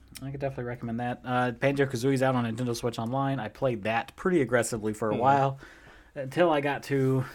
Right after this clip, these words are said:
Speaker 1: I don't know if you played Banjo-Kazooie before.
Speaker 2: Uh, barely.
Speaker 1: I'm not gonna explain what Banjo-Kazooie is at this rate.
Speaker 2: Hmm.
Speaker 1: People should know. <laughs>
Speaker 2: Well,
Speaker 1: There
Speaker 2: you
Speaker 1: is
Speaker 2: see
Speaker 1: a
Speaker 2: there's
Speaker 1: level
Speaker 2: a bear,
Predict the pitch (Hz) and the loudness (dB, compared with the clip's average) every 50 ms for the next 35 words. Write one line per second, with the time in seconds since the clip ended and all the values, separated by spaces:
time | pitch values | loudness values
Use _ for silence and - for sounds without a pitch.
0 | - - - - 143 147 151 143 131 135 131 120 - 135 131 127 120 123 127 123 | -16 -20 -10 0 2 4 6 6 6 4 2 0 2 2 2 4 4 2 0 2
1 | 120 117 104 110 104 110 110 110 104 95 98 - - 87 87 87 87 90 90 90 | 0 -2 -4 -4 -4 -2 -2 -2 -4 -6 -10 -14 -12 -10 -10 -8 -8 -8 -8 -8
2 | 87 90 87 85 87 87 85 87 85 87 82 82 85 90 82 78 - 52 55 - | -8 -10 -10 -10 -8 -8 -10 -10 -10 -10 -12 -12 -12 -12 -12 -12 -14 -16 -16 -18
3 | - - - - - - _ _ _ _ _ _ _ _ _ _ _ _ _ _ | -20 -20 -20 -20 -20 -20 _ _ _ _ _ _ _ _ _ _ _ _ _ _
4 | _ - 107 110 110 113 117 117 - 110 110 107 101 98 90 - _ - - - | _ -8 -4 -2 0 2 2 0 0 -2 -4 -4 -4 -6 -8 -10 _ -20 -14 -14
5 | - - - 117 110 107 104 101 104 - 92 110 104 104 104 107 101 - - 104 | -14 -12 -8 -8 -6 -6 -6 -6 -8 -8 -8 -8 -8 -6 -8 -10 -10 -10 -12 -8
6 | 110 117 117 113 107 101 110 107 107 110 95 - 110 - - 117 113 110 110 107 | -6 -6 -4 -4 -2 -4 -4 -4 -6 -8 -8 -8 -10 -8 -6 -4 -4 -2 -2 -2
7 | 104 143 143 139 117 110 - - 98 - - 92 98 139 185 233 220 208 202 175 | -4 -6 -6 -6 -6 -8 -8 -10 -14 -14 -12 -12 -8 -4 -2 0 2 2 2 2
8 | 131 - - - - - - - 180 - - - 180 - - - - - - - | 2 0 -6 -12 -14 -12 0 0 0 2 2 -2 -4 -4 -4 -12 -20 -20 -20 -20
9 | _ _ _ _ - _ _ _ - 120 123 131 131 135 131 127 127 135 123 123 | _ _ _ _ -20 _ _ _ -8 -2 2 2 4 4 2 2 2 2 2 4
10 | 123 127 131 139 135 139 139 135 135 131 104 90 80 82 87 | 4 4 4 4 4 2 2 2 2 0 0 -2 -6 -8 -10